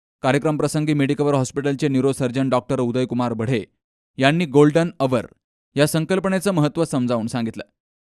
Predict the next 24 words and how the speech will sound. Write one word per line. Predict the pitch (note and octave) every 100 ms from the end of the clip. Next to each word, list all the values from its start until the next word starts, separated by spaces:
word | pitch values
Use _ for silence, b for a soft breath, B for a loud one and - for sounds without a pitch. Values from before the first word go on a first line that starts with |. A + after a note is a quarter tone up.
| _
अपघात | - C3+ D3
झाल्यानंतर | C#3 C#3+ D3 D3 D3 D3+
पहिला | C3+ C3 C#3
एक | C3 C#3 -
तास | D3+ D3+
हा |
रुग्णासाठी | C#3 B2 C#3 C#3+ C3+
अत्यंत | C#3+ B2 C#3+ C#3
महत्त्वाचा | C#3+ A#2+ A2+ A#2 A#2
असतो. | A2+ - - _ _ _ _ _
या | C3+
वेळेत | D3 E3 F3
योग्य | D#3 D#3 E3+
उपचार | E3 F3+ E3+
आणि | E3 E3
तात्काळ | D3 - E3
वैद्यकीय | C#3+ C#3 D3 - D3+
मदत | C3 C3 B2
मिळाल्यास | B2 C3+ A#2+ - - _ -
रुग्णाचे | C#3 D3+ D#3+ F#3
प्राण | F3+ D3 C#3+
वाचणं | C#3 C3+ D3
शक्य | C3+ B2 -
होतं. | G#2+ G#2